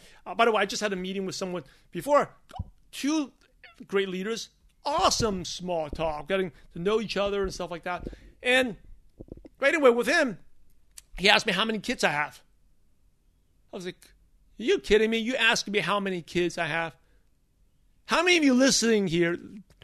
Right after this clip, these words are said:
right now know how many kids I have? Plus Obi, my dog, right? How many kids do I have?" All you have to do is go to my Facebook profile. In less than two seconds, you know how many,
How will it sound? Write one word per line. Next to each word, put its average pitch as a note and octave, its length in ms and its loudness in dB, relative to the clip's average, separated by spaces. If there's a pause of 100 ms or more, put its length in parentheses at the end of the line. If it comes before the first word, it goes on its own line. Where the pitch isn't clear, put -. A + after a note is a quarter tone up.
(200)
right F3 160 0
now E3+ 300 0 (180)
know F#3 160 0
how F#3 140 0
many F#3 160 -4
kids F3 280 0
I E3 60 0
have? C#3 340 -6 (600)
Plus A3 320 6
Obi, F3+ 400 4 (840)
my E3 80 -4
dog, D#3 300 -2 (720)
right? G3 300 2
How G#3+ 140 -2
many A3+ 140 -2
kids - 240 0
do F#3 80 0
I D#3+ 100 4
have?" D3 300 -2 (2000)
All A#3 140 8
you B3 80 8
have A3 120 8
to G3+ 60 -4
do A3 80 2
is F#3 100 2
go A3 80 8
to G#3+ 40 4
my F#3+ 120 4
Facebook G3 420 2
profile. E3+ 540 4 (220)
In F3 120 -4
less F#3 220 0
than E3+ 280 -8
two G#3 200 -4
seconds, E3+ 560 0 (260)
you F3 140 -2
know E3+ 380 -2 (180)
how F3 180 0
many, D#3+ 520 -6